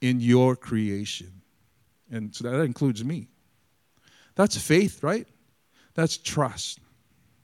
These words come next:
Because I still believe, even though God doesn't do everything I ask him to do, he's not, he's not, he's not owing that to us.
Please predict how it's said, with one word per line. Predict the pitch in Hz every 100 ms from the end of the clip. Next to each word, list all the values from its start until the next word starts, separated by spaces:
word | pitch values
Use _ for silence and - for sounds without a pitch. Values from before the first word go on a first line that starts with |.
| _ _ _ _ _ _ _ _ _ _ _ _ _ _ _ _ _
Because | 123 135 139 123
I | 117
still | - 175
believe, | 160 131 113 104 92 98 - _ _ _ _ _ _ _ _ _ _ _ _ _ _ _ _ _
even | 127 131 143
though | 131
God | 113 123 120
doesn't | 117 113 98
do | 120 120
everything | 113 113 113 110 101
I | 104
ask | 101 104 -
him | 95
to | 92 90
do, | 92 90 - _ _ _ _
he's | - 131 127
not, | 156 147 190 _ _ _ _
he's | 151 139
not, | 143 143 147 165 165 _ - - _ _ _ _ _ _ _ _ _ _ _ _ _ _ _ _ _ _ _ _ _ _ _ _
he's | 139 139
not | 156 160
owing | 139 185 135
that | 92 90 -
to | 90
us. | 82 87 - -